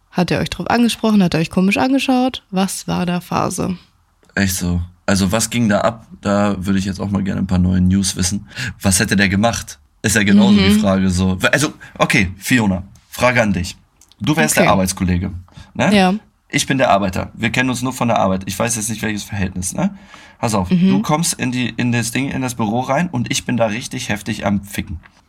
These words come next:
Speaker 2: So,
Speaker 1: Mhm.
Speaker 2: imagine, was würdest du tun?
Speaker 1: Ich würd mich so komisch fühlen und mich wahrscheinlich richtig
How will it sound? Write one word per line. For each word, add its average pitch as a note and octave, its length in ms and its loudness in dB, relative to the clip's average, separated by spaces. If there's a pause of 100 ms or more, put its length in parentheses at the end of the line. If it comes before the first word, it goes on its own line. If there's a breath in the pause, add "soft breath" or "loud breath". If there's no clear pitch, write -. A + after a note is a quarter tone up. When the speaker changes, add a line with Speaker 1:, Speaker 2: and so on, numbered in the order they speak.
Speaker 2:
So, G#3 200 0
Speaker 1:
Mhm. F#3 400 4
Speaker 2:
imagine, C3+ 580 2
was B2+ 320 0
würdest C#3 300 -4
du C3 80 -2
tun? F#2 300 -2 (380)
Speaker 1:
Ich F3 200 2
würd G3 240 -2
mich F#3 260 0 (220)
so G3 560 -2 (460)
komisch A3+ 480 0
fühlen F#3 480 0 (160)
und F#3 140 0
mich F#3+ 160 0
wahrscheinlich F#3+ 400 0
richtig G3+ 420 -2